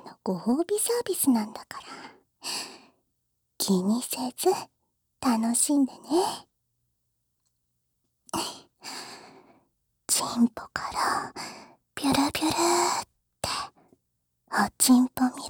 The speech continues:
ク、いっぱい出そうね。ああ、今の一言だけで、チンポ反応しちゃった？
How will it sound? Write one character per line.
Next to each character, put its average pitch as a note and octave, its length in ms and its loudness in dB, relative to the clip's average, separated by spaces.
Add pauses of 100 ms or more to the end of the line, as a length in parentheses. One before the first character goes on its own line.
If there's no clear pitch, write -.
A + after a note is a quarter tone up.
(220)
ク、 - 80 -6
い - 20 -8 (1400)
っ - 40 -20 (500)
ぱ F#4+ 240 4
い - 200 -4 (640)
出 - 60 2 (180)
そ - 180 4
う - 20 10
ね。 C4 60 8 (2750)
あ G4+ 40 6
あ、 - 20 6 (1400)
今 C#4+ 320 10
の F#3+ 120 2
一 C#4+ 280 4
言 A3 280 -6
だ G3 160 -6
け B3+ 220 0
で、 - 100 -6 (640)
チ C4+ 240 8
ン A#3+ 80 8
ポ A3 120 -8
反 A#3+ 340 2
応 C4 160 4
し - 80 -8
ち - 120 4
ゃ E4 40 6
っ E4 60 0
た？ - 180 -2